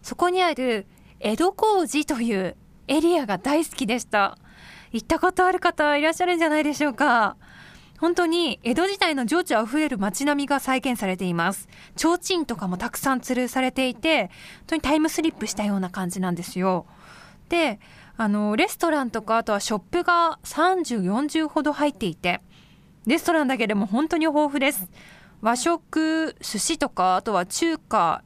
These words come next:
ラーメン屋さんとか、串揚げ、うどん、うどん屋さん、あとは洋食とかイタリアンとか、あとは焼肉、とんかつ、すき焼きとかも本当に一通りあるんですよ。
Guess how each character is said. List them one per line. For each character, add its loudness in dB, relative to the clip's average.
ラ 2
ー 0
メ -2
ン 0
屋 -2
さ -2
ん -4
と -10
か、 -2
串 -6
揚 0
げ、 -2
う -2
ど -2
ん、 -2
う -2
ど 0
ん 2
屋 0
さ 0
ん、 -2
あ -20
と -2
は 0
洋 4
食 -4
と 0
か 0
イ -4
タ 2
リ 0
ア -2
ン -4
と -10
か、 2
あ -2
と -2
は -2
焼 -6
肉、 -2
と 0
ん -2
か 0
つ、 -8
す -12
き -2
焼 0
き -20
と -2
か -4
も -4
本 2
当 -2
に 0
一 -2
通 2
り 0
あ 2
る -2
ん -2
で -4
す -10
よ。 -4